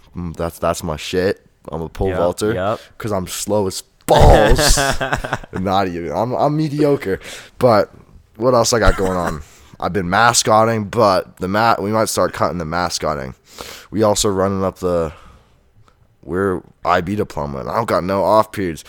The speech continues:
Speaker 1: because this loser over here decided it'd be a good idea to s-, keep, keep hanging with the band kids.
Speaker 2: <laughs>
Speaker 1: So I don't got no off periods instead of that. So we got a lot going on.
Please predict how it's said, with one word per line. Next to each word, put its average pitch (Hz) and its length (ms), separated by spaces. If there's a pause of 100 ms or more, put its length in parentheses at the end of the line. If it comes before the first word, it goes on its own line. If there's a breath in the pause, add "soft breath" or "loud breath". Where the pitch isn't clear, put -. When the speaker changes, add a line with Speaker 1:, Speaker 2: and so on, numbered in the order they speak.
(260 loud breath)
Speaker 1:
because 90 600 (460 loud breath)
this 139 300
loser 110 420
over 98 220
here 113 300
decided 104 640
it'd 95 140
be 98 120
a 95 40
good 101 180
idea 95 320
to 92 100
s-, - 280 (480)
keep, 120 260 (220)
keep 139 220
hanging 135 300
with 135 140
the 117 80
band 135 380
kids. 147 360
Speaker 2:
<laughs> 135 640 (220)
Speaker 1:
So 113 300
I 101 80
don't 127 160
got 123 160
no 107 140
off 113 280
periods 90 360
instead 85 260
of 82 60
that. - 480
So 107 500 (680 soft breath)
we 95 120
got 120 140
a 117 40
lot 110 160
going 95 200
on. 76 300